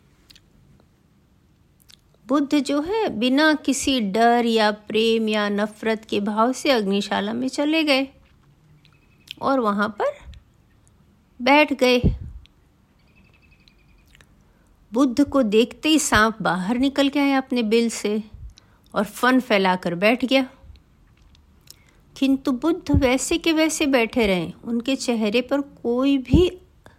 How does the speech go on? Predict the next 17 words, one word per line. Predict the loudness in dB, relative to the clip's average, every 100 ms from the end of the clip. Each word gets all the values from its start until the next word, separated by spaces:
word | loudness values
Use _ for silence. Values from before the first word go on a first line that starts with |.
| _ _ -2
असर | 0 0 0
नहीं | 2 0
था। | -2 -8 -12 -14 -20 _ _ _ _ _ _ _ _ _ -8
तो | -6
सांप | -4 -4 -2 0 -2 -6
को | -6
बड़ा | -6 -4 -6
गुस्सा | -4 -6 -4 -4
आया, | -2 -4 -6 -14 -20 -20 _ _ _ _ _ _ _ _ _ _ _
उसने | -12 -6 -2 -2
बहुत | -2 -6 -4 -2 -2 -4 -20 -20 _ _ _ -14
जोर | -4 -2 0 0
से | 0 -2 0
विषैली | -2 -2 0 2 2
फुफकार | 0 -2 -6 0 2 2
मांगी, | 0 -4 -6 -8 -12 -14 -8
मारी। | -4 -2 -2 -4